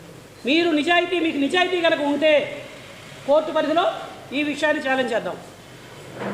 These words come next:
అయితే ఇక్కడ ముఖ్య ఇంకొక ఇదేంటంటే,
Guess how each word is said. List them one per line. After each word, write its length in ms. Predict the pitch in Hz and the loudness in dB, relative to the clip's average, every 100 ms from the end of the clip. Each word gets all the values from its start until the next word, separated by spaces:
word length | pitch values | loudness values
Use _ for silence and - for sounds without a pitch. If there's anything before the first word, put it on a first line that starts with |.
| - - - - | -8 -12 -14 -2
అయితే 640 | 285 359 622 294 330 370 - - - - - - - - - - - | 2 6 4 4 0 -4 -12 -16 -18 -18 -16 -16 -16 -16 -16 -16 -10
ఇక్కడ 540 | 262 320 370 294 311 320 - | -4 0 2 2 0 -4 -6
ముఖ్య 320 | 247 - 381 | -8 -2 0
ఇంకొక 760 | 359 302 381 370 370 320 - 285 | 2 0 0 2 4 2 0 -2
ఇదేంటంటే, 580 | 294 330 330 311 320 | 4 4 4 2 2